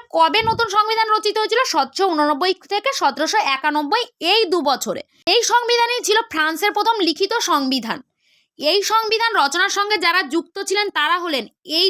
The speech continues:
যারা যুক্ত ছিলেন তাদের কয়েকজনের নাম তোমরা খুব ভালোভাবে মনে রাখবে, লাফায়েত, মিরাবো, ট্যালির্যান্ড, রোবোস্পিয়ার প্রমুখ প্রথম সারির নেতৃবৃন্দ। এবার দেখো যে আমাদের মেন আলোচনার বিষয়, সেটা হচ্ছে ফরাসি সংবিধান সভার কার্যাবলী।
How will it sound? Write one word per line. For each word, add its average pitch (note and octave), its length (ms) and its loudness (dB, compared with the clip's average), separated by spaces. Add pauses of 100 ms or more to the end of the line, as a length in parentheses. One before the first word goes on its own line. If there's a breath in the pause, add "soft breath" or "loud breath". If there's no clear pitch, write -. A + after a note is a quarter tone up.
(120)
যারা D4 180 0 (140)
যুক্ত F4+ 260 -4
ছিলেন F#4+ 280 -2
তাদের D4+ 320 0
কয়েকজনের F4+ 520 -2
নাম G#4+ 140 -2
তোমরা F#4+ 200 -4 (120)
খুব G#4 180 0
ভালোভাবে D#4+ 360 -2
মনে C4+ 180 0
রাখবে, G3 280 -8 (520 soft breath)
লাফায়েত, D#4 640 -2 (180)
মিরাবো, D#4 420 0 (180)
ট্যালির্যান্ড, D4+ 520 0 (100)
রোবোস্পিয়ার F4 540 -2 (100)
প্রমুখ E4+ 340 -4 (220)
প্রথম G4+ 340 -2
সারির G4+ 320 2
নেতৃবৃন্দ। G#3+ 580 -4 (720 soft breath)
এবার F#4+ 280 0 (100)
দেখো G4+ 220 0
যে G4+ 120 0
আমাদের G4 260 0 (160)
মেন G#4 180 4 (220)
আলোচনার G#4 500 -2
বিষয়, G#4 320 0
সেটা D4+ 200 0
হচ্ছে E4+ 240 0
ফরাসি D#4+ 360 2
সংবিধান E4+ 420 0
সভার A#4 300 2
কার্যাবলী। A#3 500 -2